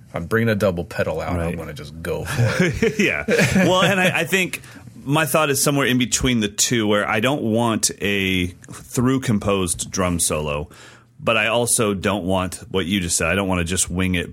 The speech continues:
Speaker 2: I think my problem with winging it for ten minutes would be that wherever I get, I'm too in the moment to be able to zoom out and say, "You know what? We should change. We should do this. I should go here or there." So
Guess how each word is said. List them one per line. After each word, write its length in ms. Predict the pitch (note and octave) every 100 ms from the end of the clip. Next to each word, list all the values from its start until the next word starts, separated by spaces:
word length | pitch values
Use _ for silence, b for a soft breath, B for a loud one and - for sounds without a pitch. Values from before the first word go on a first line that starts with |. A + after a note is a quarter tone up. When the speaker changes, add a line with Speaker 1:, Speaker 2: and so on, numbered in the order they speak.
| - _ _
Speaker 2:
I 160 | G#2+ C3
think 240 | C3+ C#3
my 180 | A2+ A2
problem 460 | - A2+ G#2 G#2 G2
with 180 | F#2 F#2
winging 560 | E2+ F2+ G#2+ G#2+ G2
it 220 | E2+ -
for 260 | - - F#2
ten 260 | - F#2+ F#2
minutes 280 | F2+ E2+
would 120 | F2+ E2+
be 140 | F2+
that 200 | F2 E2
wherever 400 | F#2+ G2 A2 A2+
I 140 | G2 F2+
get, 340 | F2+ G2+ A2+ B B B B B B _ _ -
I'm 240 | G#2 F#2+
too 300 | - - C3+
in 160 | C#3 A2+
the 80 | G#2
moment 480 | G2 G2 A#2 B2 -
to 100 | G#2
be 100 | G#2
able 140 | G2
to 100 | F#2
zoom 360 | F2+ F2 B2 A#2+
out 260 | G#2+ G#2 -
and 180 | F#2+
say, 280 | F2 G#2 F#2
"You 120 | F#2
know 140 | G2 G2+
what? 300 | G2+ G2+ - -
We 300 | F#2+ A#2 D#3+
should 480 | E3 - A#2+ G#2+ F2 - _ -
change. 520 | - F#2+ E2 D2+ C#2+
We 140 | A#2 F#3
should 200 | - G#2+
do 160 | G#2+
this. 220 | F2 D#2+
I 140 | G2+ D#3+
should 180 | - A#2
go 220 | A2+ G2
here 420 | - G#2+ F2 D#2+
or 80 | F2+
there." 220 | F2+ D#2
So 360 | - B2 G#2